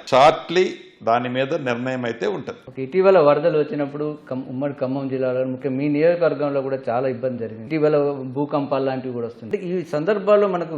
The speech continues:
Speaker 2: విపత్తు నిర్వహణలో ఒక లోపం ఉంది, సిస్టంలో ఇంకా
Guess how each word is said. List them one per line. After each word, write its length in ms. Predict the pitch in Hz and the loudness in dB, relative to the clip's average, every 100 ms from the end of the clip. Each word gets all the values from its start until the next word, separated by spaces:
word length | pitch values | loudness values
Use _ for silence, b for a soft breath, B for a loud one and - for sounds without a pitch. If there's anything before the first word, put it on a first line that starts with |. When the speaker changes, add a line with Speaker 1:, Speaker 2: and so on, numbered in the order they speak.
| 139 | -2
Speaker 2:
విపత్తు 500 | 143 202 - - 196 165 | 2 2 2 2 2 2
నిర్వహణలో 560 | 160 170 170 165 170 160 | 2 2 2 2 2 2
ఒక 100 | 156 127 | 0 2
లోపం 280 | 143 175 196 180 | 4 6 4 2
ఉంది, 180 | 165 156 - | -6 -8 -10
సిస్టంలో 440 | 139 185 180 170 156 | -6 -2 0 0 0
ఇంకా 200 | 151 165 | 0 0